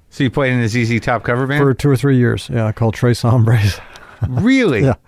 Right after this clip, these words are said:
Speaker 1: You tell Billy about this?
Speaker 2: Oh, Billy saw us back then. He, he, uh, <laughs> I've known Givens for a long time.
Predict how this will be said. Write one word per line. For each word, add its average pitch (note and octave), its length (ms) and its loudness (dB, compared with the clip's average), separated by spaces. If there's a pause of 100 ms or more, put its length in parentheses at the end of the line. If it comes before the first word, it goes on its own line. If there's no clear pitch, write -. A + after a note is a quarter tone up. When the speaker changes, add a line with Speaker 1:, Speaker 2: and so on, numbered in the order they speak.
(260)
Speaker 1:
You C#3+ 120 -2
tell F3+ 220 0
Billy G3+ 260 2
about G3 320 0
this? G3+ 260 0
Speaker 2:
Oh, G3 140 4
Billy E3+ 380 2
saw D#3+ 260 2
us D#3 100 2
back D#3+ 280 0
then. E3+ 280 0 (400)
He, E3+ 300 2
he, F#3 240 4
uh, D3+ 80 4 (120)
<laughs> - 60 -2
I've F#3 120 2
known E3+ 240 2
Givens D3+ 280 2
for C#3+ 140 2
a B2+ 60 4
long B2+ 340 2
time. C#3 400 2